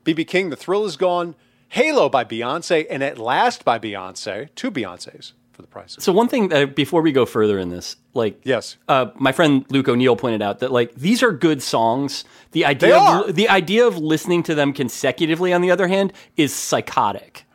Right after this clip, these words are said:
Speaker 1: Right. And we, you would put that, it would be playing in the background while you were shopping in, like, uh, a Pottery Barn.
Speaker 2: Yeah. I was gonna,
Speaker 1: And it
Speaker 2: trying
Speaker 1: was
Speaker 2: to come up with, like, what's upscale enough. Like, this is just, like, a fucking West Elm ass playlist.
Speaker 1: Yeah, yeah.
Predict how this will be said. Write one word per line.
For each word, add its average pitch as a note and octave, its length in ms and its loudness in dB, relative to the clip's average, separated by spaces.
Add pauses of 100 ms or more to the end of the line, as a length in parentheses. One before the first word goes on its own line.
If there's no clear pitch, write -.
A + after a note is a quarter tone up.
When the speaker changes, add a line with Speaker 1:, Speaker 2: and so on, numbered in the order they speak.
(160)
Speaker 1:
Right. A3+ 420 4
And A#3 120 4
we, B3+ 140 0
you A3+ 180 0
would D4+ 160 2
put C#4 220 0
that, A#3+ 240 4 (160)
it G#3+ 80 0
would G3+ 180 0
be G#3+ 120 -4
playing A#3 520 0
in A3+ 160 -6
the F3 80 0
background D3+ 680 0
while B2+ 120 2
you C3 180 -6
were B2 340 -6
shopping C#3 640 0
in, C3 240 -10
like, B2 420 -4 (520)
uh, A#2+ 320 0 (520)
a A#2+ 120 -2
Pottery G2+ 480 -4
Barn. F2+ 300 -18
Speaker 2:
Yeah. A#2+ 300 2 (100)
I C#3 80 0
was D3+ 140 0
gonna, E3 100 2
Speaker 1:
And C3+ 60 -6
it D3 40 -4
Speaker 2:
trying E3+ 120 2
Speaker 1:
was E3 80 0
Speaker 2:
to - 0 -
come F3 80 0
up E3+ 100 2
with, D#3+ 100 2
like, C3+ 180 0
what's B2+ 360 0
upscale C#3+ 500 2
enough. C#3+ 220 2
Like, C3 120 -2
this D#3 120 -2
is F3 140 -4
just, F3+ 180 -4
like, E3+ 160 0
a C#3+ 60 2
fucking C3 400 -2
West A2+ 320 0
Elm G#2+ 240 0
ass G2 260 -6
playlist. F#2 640 -8 (260)
Speaker 1:
Yeah, C4+ 480 4
yeah. B3 280 4